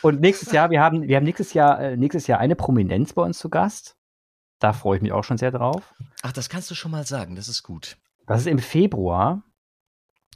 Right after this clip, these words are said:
Speaker 1: Und, äh, diese Pro-, Prominenz ist kein anderer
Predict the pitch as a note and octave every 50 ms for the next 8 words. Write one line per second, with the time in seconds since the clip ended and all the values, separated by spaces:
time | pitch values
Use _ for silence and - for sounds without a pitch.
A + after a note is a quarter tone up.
0 | - - - C3 B2+ B2 A#2+ A#2+ A2+ - - B2 A#2 A2+ A2 A2 A2 A2 G#2 G#2
1 | _ _ _ - - - _ - - B2 A#2+ G#2+ A2 A#2 G#2+ - - - - C3
2 | A#2+ A2 G2+ F#2+ F#2+ G2 G#2 A#2+ C#3+ D#3+ E3+ - - - - - A2+ - - -
3 | - - A2+ - - B2 A#2+ A#2 A2+ - - - A2+ C3 D3 D#3 D3+ C#3+ C#3+ D3
4 | C#3+ C#3 C#3+ D3 C#3+